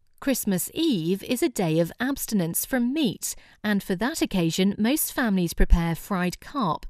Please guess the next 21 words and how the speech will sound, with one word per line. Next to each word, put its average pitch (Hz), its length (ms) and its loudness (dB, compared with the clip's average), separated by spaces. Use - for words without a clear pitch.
served 175 500 -2
with 208 140 -2
a 226 60 0
potato 170 520 0
salad. 165 600 -2
New 240 220 4
Year's 220 400 6
Eve 311 340 2
dinner 208 320 4
is 208 180 2
also 214 460 0
a 170 100 2
great 202 480 -2
celebration, 175 840 0
some 294 300 0
families 165 500 2
serving 180 500 0
a 180 100 0
boiled 208 520 0
pig's - 380 -4
head 170 320 -4